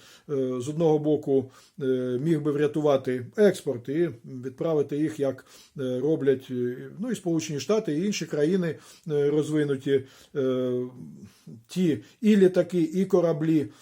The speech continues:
е, і танки, які вже, м, побули якийсь ще там час, п'ять, десять, п'ятнадцять років, е, в своїй армії, вони передають менш розвинутим країнам. М, передають, продають, е,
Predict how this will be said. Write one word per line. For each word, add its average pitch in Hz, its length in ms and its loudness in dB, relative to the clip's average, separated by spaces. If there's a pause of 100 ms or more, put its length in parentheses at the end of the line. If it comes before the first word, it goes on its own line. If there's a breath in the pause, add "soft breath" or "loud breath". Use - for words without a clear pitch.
(160 loud breath)
е, 139 180 -2
і 175 180 0
танки, 160 580 0 (200 loud breath)
які 147 300 0
вже, 139 360 2 (220 loud breath)
м, 139 180 -6
побули 156 400 2
якийсь 147 320 2
ще 139 180 -6
там 135 200 -4
час, 135 240 0
п'ять, 147 300 0
десять, 143 320 0
п'ятнадцять 135 520 -4
років, 131 420 -4
е, 127 40 -8 (180)
в 110 100 -12
своїй 214 340 -2
армії, 190 320 -2
вони 170 260 -2
передають 151 680 -2
менш 139 520 -6
розвинутим 127 560 -4
країнам. 113 480 -6 (580 loud breath)
М, 120 180 -10 (380)
передають, 175 640 4
продають, 156 720 0
е, 127 280 -6